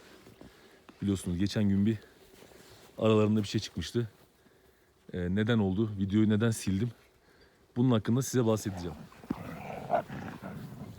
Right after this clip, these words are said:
Bak şu anda canlı görüyorsunuz. Aslan hala hırlamaya devam ediyor. Şimdi Aslan'ı ilk getirdiğimde arkadaşlar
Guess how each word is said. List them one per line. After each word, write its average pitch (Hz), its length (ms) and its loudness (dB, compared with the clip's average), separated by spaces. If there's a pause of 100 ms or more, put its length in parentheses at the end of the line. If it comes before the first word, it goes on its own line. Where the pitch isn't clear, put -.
(460)
Bak 92 180 -2
şu 127 140 2
anda 113 280 4 (1300)
canlı 131 240 4
görüyorsunuz. 104 600 0 (1200)
Aslan 143 280 2
hala 139 300 4
hırlamaya 135 400 4
devam 139 240 4
ediyor. 113 240 0 (1600)
Şimdi 113 160 2
Aslan'ı 143 280 4
ilk 170 140 4
getirdiğimde 127 420 4
arkadaşlar 123 580 2